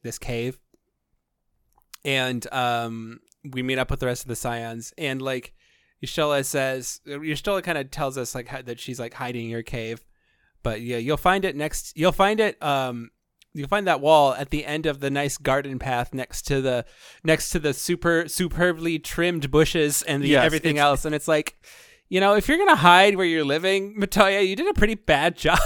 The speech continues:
Speaker 2: I'm honestly not sure how much foot traffic even comes through here. Like,
Speaker 1: True.
Speaker 2: I don't know if she needs the cave wall. <laughs>
Speaker 1: Yeah,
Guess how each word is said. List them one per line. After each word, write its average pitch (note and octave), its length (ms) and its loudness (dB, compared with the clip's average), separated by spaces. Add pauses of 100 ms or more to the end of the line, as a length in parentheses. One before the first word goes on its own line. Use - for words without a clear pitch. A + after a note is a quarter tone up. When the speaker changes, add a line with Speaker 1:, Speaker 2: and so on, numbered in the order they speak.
Speaker 2:
I'm - 360 4
honestly G#3+ 260 2
not E3+ 180 2
sure F3 100 0
how D3 60 2
much C#3 120 -2
foot C#3+ 160 -4
traffic C3 280 -4
even B2 200 -8
comes B2+ 200 -6
through C3+ 180 -8
here. - 300 -12
Like, C3+ 200 -2
Speaker 1:
True. C3 460 4
Speaker 2:
I D3+ 80 2
don't G3 100 4
know G3 40 2
if F3 80 -4
she D#3 100 0
needs C#3 240 0
the C3+ 80 -8
cave - 260 -6
wall. - 360 -8
<laughs> - 60 -4
Speaker 1:
Yeah, D#3+ 460 2